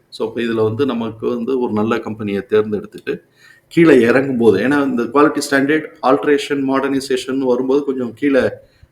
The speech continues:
அஹ், கீழே இறங்குறதுக்கு வாய்ப்பு இருக்கும். இறங்கிட்டு திருப்பி மேலே ஏறும்போது நம்ம வந்து நல்ல டெசிஷன் எடுத்துக்கலாம் அப்படிங்கிறது நம்முடைய பா-,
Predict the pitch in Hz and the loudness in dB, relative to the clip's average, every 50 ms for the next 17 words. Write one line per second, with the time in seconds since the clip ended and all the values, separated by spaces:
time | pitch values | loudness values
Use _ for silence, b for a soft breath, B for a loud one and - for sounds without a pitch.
0 | _ - - 110 110 104 101 - - 147 139 127 117 117 127 139 127 131 131 - | _ -10 -6 -4 -2 -4 -4 -2 0 0 2 2 2 0 -2 -2 -2 -4 -4 -2
1 | 113 110 110 110 113 107 107 - 147 175 - _ - 123 123 135 160 165 165 156 | -2 -2 -2 -4 -8 -12 -12 -10 -12 -14 -14 _ -4 0 2 2 2 2 0 -2
2 | 143 - - - - 143 143 - 139 131 127 123 123 123 117 120 123 123 123 117 | -4 -4 -6 -6 -6 -8 -6 -4 -2 -2 -2 0 0 0 0 -2 -2 -4 -6 -8
3 | 117 127 143 180 202 - _ _ - 123 117 117 113 107 95 98 135 131 - - | -8 -6 -6 -6 -10 -10 _ _ -12 -10 -6 -4 -4 -4 -4 -4 -6 -8 -8 -6
4 | 113 110 110 110 110 104 104 98 - - 113 107 95 - - - - 101 98 101 | -6 -4 -2 0 -2 -2 -2 -6 -8 -8 -10 -10 -10 -12 -14 -14 -8 -6 -6 -6
5 | 101 - 92 92 92 98 92 - - 135 113 98 87 87 - - 92 95 - | -6 -8 -12 -12 -12 -12 -12 -12 -12 -12 -10 -6 -6 -6 -6 -8 -12 -12 -12